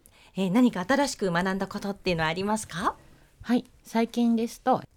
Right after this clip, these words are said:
Speaker 2: 世界地図を勉強しています、アイヌ語で。
Speaker 1: 世界地図？
Speaker 2: はい、七大陸をアイヌ語で言うようにしたり。
Speaker 1: へー。
Speaker 2: は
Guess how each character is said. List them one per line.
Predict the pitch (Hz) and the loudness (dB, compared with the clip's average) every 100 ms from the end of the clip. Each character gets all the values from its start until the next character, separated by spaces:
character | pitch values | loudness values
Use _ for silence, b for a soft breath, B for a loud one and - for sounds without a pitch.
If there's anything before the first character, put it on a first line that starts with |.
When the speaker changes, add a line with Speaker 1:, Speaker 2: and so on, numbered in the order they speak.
| _ | _
Speaker 2:
世 | - 214 | -10 0
界 | 254 254 | 0 0
地 | 262 | 0
図 | 233 | 2
を | 269 | 2
勉 | 180 175 | 2 -2
強 | 160 160 | -4 -8
し | - | -10
て | - 156 151 - _ | -8 -8 -8 -12 _
い | 160 | -4
ま | 160 | -4
す、 | 160 139 | -4 -4
ア | |
イ | 165 | -2
ヌ | 123 | -2
語 | 120 | -6
で。 | 117 127 - _ _ - | -8 -10 -12 _ _ -8
Speaker 1:
世 | - 220 | -4 -2
界 | 427 453 | -2 -4
地 | - 415 | 0 2
図？ | 240 | 4
Speaker 2:
は | 220 | 2
い、 | - _ | -2 _
七 | 190 214 214 | -2 0 0
大 | 226 214 | -2 -4
陸 | 190 - 151 | -6 -10 -12
を | - _ | -12 _
ア | 170 | -10
イ | 165 | -8
ヌ | 160 | -8
語 | 160 | -8
で | 156 160 | -8 -8
言 | 165 | -6
う | 165 165 _ - | -6 -8 _ -10
よ | 170 156 | -8 -6
う | 151 | -8
に | 151 | -10
し | - | -14
た | - 151 | -16 -6
り。 | 302 208 - B B B B B 220 | -2 -2 -4 B B B B B -2
Speaker 1:
へ | |
ー。 | 247 | -2
Speaker 2:
は | 277 | 0